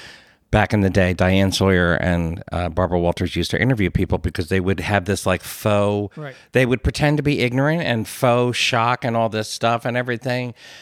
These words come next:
Speaker 1: And, uh, that's not what Oprah's like. She's very probing. And the few times that she was shocked, I mean,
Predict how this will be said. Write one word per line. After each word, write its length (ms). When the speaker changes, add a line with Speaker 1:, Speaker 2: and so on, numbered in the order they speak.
Speaker 1:
And, 480
uh, 320
that's 260
not 500
what 160
Oprah's 320
like. 300
She's 220
very 240
probing. 580
And 180
the 80
few 240
times 300
that 160
she 140
was 260
shocked, 380
I 100
mean, 340